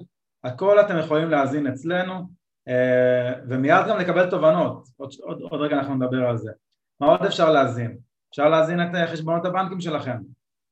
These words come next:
אה, כמה, כמה כסף יש לכם, פקדונות, אה,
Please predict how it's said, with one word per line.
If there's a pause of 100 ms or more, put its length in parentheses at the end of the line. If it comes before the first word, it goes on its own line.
(400)
אה,
כמה,
כמה
כסף
יש
לכם,
פקדונות, (380)
אה,